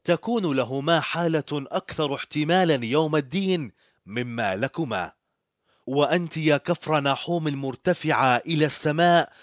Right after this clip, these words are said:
ستهبطين إلى الهاوية، لأنه لو صنعت في سدوم القوات المصنوعة فيك، لبقيت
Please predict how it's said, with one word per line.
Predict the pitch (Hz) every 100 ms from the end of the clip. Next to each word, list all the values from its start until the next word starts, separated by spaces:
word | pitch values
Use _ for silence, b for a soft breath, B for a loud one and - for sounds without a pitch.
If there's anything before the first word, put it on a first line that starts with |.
| B
ستهبطين | - 170 156 147 120 135 127 156 147 127
إلى | 117 110 147 156
الهاوية، | 170 117 113 104 95 87 _ _ _ _ _ _ _ 107
لأنه | 120 131 147 135 123 117
لو | 113 120
صنعت | - 175 165 107 117
في | - 143
سدوم | - 143 135 185 139 98 B B 147
القوات | 165 170 175 214 196
المصنوعة | 165 139 120 - 151 156 107 107
فيك، | 104 170 175 - 170 139 b b b
لبقيت | 117 117 87 131 - 135 127 117